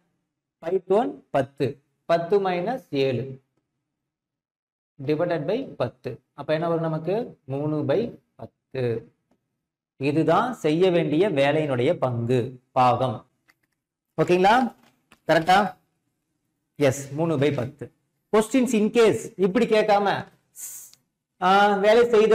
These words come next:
பின் முடிக்கப்பட வேண்டிய வேலையின் பாகம்னு கேட்காம, முடிக்க வேண்டிய வேலையினுடைய பாகம் கேட்காம, முடிச்ச வேலையினுடைய பாகம் எவ்வளவு, எவ்வளவு வேலை முடிச்சிருக்காங்க அப்படின்னு கேட்டா நமக்கு ஆன்சர் இங்கேயே வந்துருச்சு.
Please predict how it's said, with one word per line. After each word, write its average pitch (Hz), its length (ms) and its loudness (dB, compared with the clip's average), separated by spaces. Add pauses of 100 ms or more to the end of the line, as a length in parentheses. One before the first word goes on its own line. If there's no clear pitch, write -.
(120)
பின் 254 200 0
முடிக்கப்பட 254 600 4
வேண்டிய 233 220 4 (100)
வேலையின் 226 400 4
பாகம்னு 220 360 4 (100)
கேட்காம, 196 440 2 (1000)
முடிக்க 190 260 2 (120)
வேண்டிய 202 440 4
வேலையினுடைய 175 480 2
பாகம் 165 360 2
கேட்காம, 147 340 0 (560)
முடிச்ச 277 440 2
வேலையினுடைய 220 600 4 (140)
பாகம் 185 340 4
எவ்வளவு, 131 260 2 (180)
எவ்வளவு 240 280 4
வேலை 262 140 4 (100)
முடிச்சிருக்காங்க 233 600 2
அப்படின்னு 196 300 -2
கேட்டா 185 240 0 (460)
நமக்கு 180 300 0
ஆன்சர் 214 320 0
இங்கேயே 202 260 4
வந்துருச்சு. 175 340 0